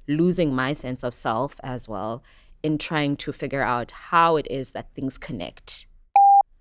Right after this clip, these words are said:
I am constantly looking at the two dichotomies between being a child and I'm not yet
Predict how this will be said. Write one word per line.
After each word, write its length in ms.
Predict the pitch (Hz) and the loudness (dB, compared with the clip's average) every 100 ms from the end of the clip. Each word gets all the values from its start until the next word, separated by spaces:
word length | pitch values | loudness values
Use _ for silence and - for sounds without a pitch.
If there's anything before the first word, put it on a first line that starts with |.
| _ _ - - - | _ _ -20 -16 -6
I 140 | 196 - | -6 -4
am 260 | 170 233 | -4 -2
constantly 520 | 262 196 190 180 165 156 | 0 -2 0 -2 -2 -2
looking 460 | 147 - 143 135 | -2 -2 -4 -4
at 80 | 131 | -4
the 100 | 127 | -6
two 220 | - 127 | -6 -8
dichotomies 840 | 127 - - 131 - - 156 - - - - - - - - - - - | -6 -8 -8 -10 -10 -12 -12 -14 -16 -16 -18 -18 -20 -20 -20 -20 -20 -8
between 380 | - 143 175 165 | -6 -4 0 0
being 200 | 143 139 | 0 -4
a 60 | 127 | -4
child 640 | - 123 113 110 117 - - - - - | -4 -4 -4 -6 -8 -12 -16 -16 -12 -4
and 580 | 127 117 120 120 - - - - - - - - - - - - - - - - - - 147 - | -2 0 -2 -4 -8 -14 -20 -20 -20 -18 -18 -18 -20 -20 -20 -18 -20 -20 -20 -20 -20 -6 -4 0
I'm 160 | 147 | 2
not 300 | 160 196 - | 4 2 0
yet 460 | 117 113 - - | 0 0 -2 -6